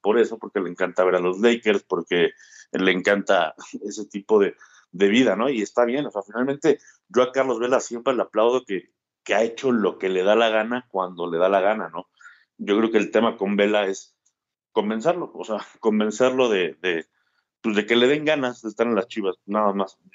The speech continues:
Yo sí entiendo y coincido con Beto de que para los dos no habría mejor lugar donde finalizar su, su carrera, pero <clears throat> sí entiendo que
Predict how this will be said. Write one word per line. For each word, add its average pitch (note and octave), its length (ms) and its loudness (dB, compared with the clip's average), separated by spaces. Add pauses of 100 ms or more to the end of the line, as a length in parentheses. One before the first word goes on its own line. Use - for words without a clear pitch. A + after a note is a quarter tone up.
Yo A#2 140 4
sí A#2+ 300 0
entiendo G#2+ 560 2 (240)
y G#2+ 160 0
coincido A2 400 2
con G#2 160 2
Beto G#2+ 260 2
de F#2+ 120 2
que F2+ 280 -2 (400)
para G#2 240 4
los G2+ 280 0
dos A#2+ 380 -4
no G#2 200 -4
habría A2 240 2
mejor G#2+ 320 -4
lugar G#2 320 2
donde G2+ 420 0 (520)
finalizar G2+ 680 0
su, G2 340 0
su - 240 0
carrera, G2+ 440 2 (480)
pero C3 480 0
<clears throat> A#2 260 -10
sí B2 120 2
entiendo A#2+ 360 2
que F#2+ 240 0